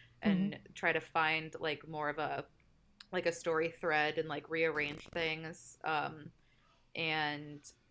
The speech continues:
Speaker 1: uh, one thing I've started doing is I'll have, like, a separate, um, like, document where I will, instead of just, like, erasing scenes, I'll just, like, cut and paste them into this, like, just, like, dump
Speaker 2: Oh, I do that.
Speaker 1: draft. Yeah,
Speaker 2: Like
Speaker 1: I
Speaker 2: a
Speaker 1: love
Speaker 2: slush,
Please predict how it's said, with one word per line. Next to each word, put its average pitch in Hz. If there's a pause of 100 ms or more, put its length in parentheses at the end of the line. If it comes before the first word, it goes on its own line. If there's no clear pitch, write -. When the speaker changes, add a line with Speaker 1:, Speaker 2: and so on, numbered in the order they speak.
(200)
Speaker 1:
uh, 175
one 175
thing 196
I've 170
started 165
doing 165
is 160
I'll 160
have, 165
like, 170
a 147
separate, 165 (540)
um, 151 (340)
like, 147
document 196
where 165
I 160
will, 156 (100)
instead 175
of 175
just, -
like, 165
erasing 165
scenes, 160
I'll 160
just, 160
like, 151
cut 165 (120)
and 165
paste 156
them 156
into 156
this, 160
like, 147 (480)
just, -
like, 151 (160)
dump 156
Speaker 2:
Oh, 226
I 233
do 214
that. 180
Speaker 1:
draft. -
Yeah, 170
Speaker 2:
Like 208
Speaker 1:
I -
Speaker 2:
a 202
Speaker 1:
love -
Speaker 2:
slush, 208